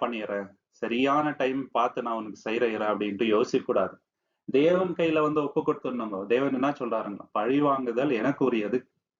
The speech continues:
நீ அதை பத்தி கவலைப்படாத, என் கையில ஒப்பு கொடுத்துடுன்னு" சொல்லிட்டாருங்க. இதுக்கு சிறந்த ஒரு ஆ-, உதாரணம் வந்து தாவீதை பார்க்கலாம் இல்லையா? சவுல் ராஜா அவருக்கு விரோதமா எழுந்து-, எழுந்துட்டாரு, சாவடிக்கணும்னு பார்த்துட்டே இருக்கிறாருங்க.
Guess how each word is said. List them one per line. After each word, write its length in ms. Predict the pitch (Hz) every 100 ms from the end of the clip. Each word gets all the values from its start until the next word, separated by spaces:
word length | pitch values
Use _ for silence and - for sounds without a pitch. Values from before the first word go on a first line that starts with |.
| _ _ _ _
நீ 140 | - 117
அதை 200 | 127 127
பத்தி 180 | 131
கவலைப்படாத, 580 | 127 120 123 117 107 104
என் 160 | 107 123
கையில 320 | 123 127 -
ஒப்பு 220 | 113 -
கொடுத்துடுன்னு" 680 | - 120 - 117 113 120 139 -
சொல்லிட்டாருங்க. 540 | 117 120 131 113 98
இதுக்கு 220 | 110 113
சிறந்த 340 | - 139 143 139
ஒரு 120 | 131
ஆ-, 200 | 127 127
உதாரணம் 440 | 123 123 123 120
வந்து 340 | 113 113 135 123 - _ -
தாவீதை 440 | - 139 180 151 120
பார்க்கலாம் 460 | 107 - 110 - _ _ _ _
இல்லையா? 440 | - 104 110 151 - _ _
சவுல் 280 | _ 123 139
ராஜா 280 | 139 135 127
அவருக்கு 260 | 120 117
விரோதமா 380 | 117 127 127 131
எழுந்து-, 400 | 117 113 120 120
எழுந்துட்டாரு, 520 | 113 113 123 120 110 120
சாவடிக்கணும்னு 640 | 117 127 131 127 127 127 127
பார்த்துட்டே 360 | 117 123 143 135
இருக்கிறாருங்க. 440 | 127 113 104 98